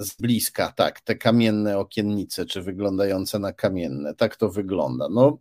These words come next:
mm, taki niezwykły budynek, trochę jak grobowiec. No i kiedy się sprawdza w internecie, to można się dowiedzieć, co, co w tym budynku się mieści. Do, no, do pewnego stopnia można się dowiedzieć.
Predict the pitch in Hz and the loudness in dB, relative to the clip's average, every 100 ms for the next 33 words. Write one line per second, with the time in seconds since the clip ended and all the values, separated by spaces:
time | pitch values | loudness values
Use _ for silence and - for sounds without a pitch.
0 | _ 120 120 117 131 131 135 135 127 117 | _ 4 4 4 4 4 6 8 8 6
1 | 127 127 104 87 95 101 98 110 - 113 | 2 2 -2 0 -2 -2 0 0 0 0
2 | - 107 98 98 117 104 90 78 95 135 | 4 2 2 0 2 4 2 0 -2 -2
3 | - _ - - - - - - - - | -8 _ -20 -20 -18 -18 -16 -16 -18 -20
4 | _ 165 247 254 247 214 196 - 196 226 | _ 10 10 10 6 8 6 8 8 12
5 | 220 175 180 151 151 120 104 - 135 135 | 12 10 8 10 10 10 6 6 6 8
6 | 135 127 151 135 - 127 190 233 226 185 | 10 10 10 4 -4 4 6 8 8 8
7 | 156 135 127 123 104 98 - - - 123 | 6 6 6 4 2 -2 -6 -6 2 2
8 | 123 127 123 123 143 131 139 127 127 120 | 2 0 -2 4 4 4 2 4 4 4
9 | 123 123 123 123 123 113 90 - - - | 2 2 -2 0 0 0 -2 -6 -12 -20
10 | - 160 160 170 147 - 123 127 147 151 | -4 -2 -2 -6 -6 -8 -14 -14 _ -2
11 | 147 156 170 170 - 165 135 113 98 92 | 2 4 4 4 4 4 4 -2 -4 -6
12 | 104 - 110 107 95 82 67 62 | -8 -6 -4 -2 -2 -6 -10 -18